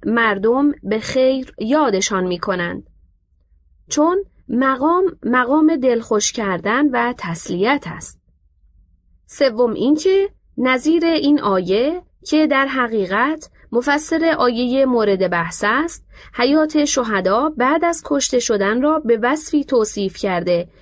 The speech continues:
که با این تفسیر منافات دارد و این آیه این است: «وَلَا تَحْسَبَنَّ الذین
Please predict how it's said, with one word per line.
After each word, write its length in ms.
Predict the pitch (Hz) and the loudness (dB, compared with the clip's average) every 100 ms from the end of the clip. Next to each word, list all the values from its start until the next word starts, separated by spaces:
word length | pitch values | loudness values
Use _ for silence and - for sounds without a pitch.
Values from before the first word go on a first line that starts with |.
| - - | -20 -4
که 120 | 240 | 0
با 200 | 226 208 | 2 2
این 200 | 285 381 | 2 0
تفسیر 640 | 339 269 - - 240 247 - | 2 -2 -2 -4 -2 -2 -2
منافات 600 | 233 240 226 220 254 185 | 0 2 0 0 0 0
دارد 340 | 156 147 143 - - - - 190 | -2 -6 -8 -12 -20 -20 -18 -4
و 120 | 226 | -2
این 280 | 233 359 320 | 2 2 2
آیه 540 | 254 208 196 226 247 | 2 2 2 2 2
این 240 | - 269 190 | 2 0 0
است: 320 | 151 165 - - - - _ _ _ _ _ - | -2 -10 -14 -18 -20 -20 _ _ _ _ _ -4
«وَلَا 440 | 208 220 240 311 | 0 2 2 2
تَحْسَبَنَّ 800 | 359 339 294 - 254 233 247 240 | 0 -2 -2 -2 -2 0 0 0
الذین 800 | 233 226 220 214 208 311 339 302 | 2 2 2 2 2 2 4 2